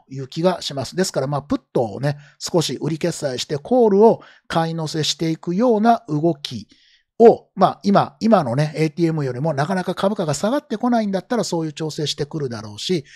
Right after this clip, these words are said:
この辺が天井と見るならば、アムロとしては二万七千近辺が一番いいわけなので、まあ、もうちょっとね、下に向けてこのあたり、プット買いとコール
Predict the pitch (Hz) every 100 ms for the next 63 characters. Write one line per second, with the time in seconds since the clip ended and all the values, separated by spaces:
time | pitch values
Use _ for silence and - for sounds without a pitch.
0 | - - 226 240 240 226 214 202 208 202
1 | 208 - 151 220 226 156 190 147 147 160
2 | - _ - - 285 262 190 156 160 135
3 | 143 196 165 127 160 180 175 160 180 156
4 | 127 120 - 151 147 147 190 131 127 120
5 | 117 113 123 190 - - - - 175 247
6 | 294 302 294 - 147 156 - - 180 175
7 | 170 165 165 160 151 180 190 190 - 139
8 | 107 _ _ - 165 - 170 160 156 160
9 | 160 160 156